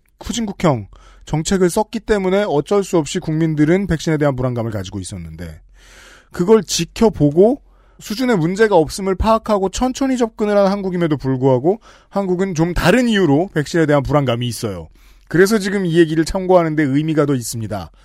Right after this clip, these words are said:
이리로 같은 저리로 같은 백신에 대한 불안감이 한국에도 있다 보니 우리는 팔, 구월에 필요한 백신이 맞아야 되는 사람들을 찾아가지 못하는 상황을 맞을 가능성이 좀 높겠네요.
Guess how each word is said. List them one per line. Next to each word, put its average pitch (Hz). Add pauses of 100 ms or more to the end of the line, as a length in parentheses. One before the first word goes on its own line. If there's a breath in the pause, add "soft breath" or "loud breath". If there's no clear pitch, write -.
(340)
이리로 156
같은 180
저리로 208
같은 190
백신에 185
대한 175
불안감이 160
한국에도 156
있다 123
보니 120 (460 soft breath)
우리는 165
팔, 226
구월에 196 (560)
필요한 240
백신이 190 (360 soft breath)
맞아야 160
되는 202
사람들을 196
찾아가지 196
못하는 156
상황을 156
맞을 131
가능성이 135
좀 160
높겠네요. 147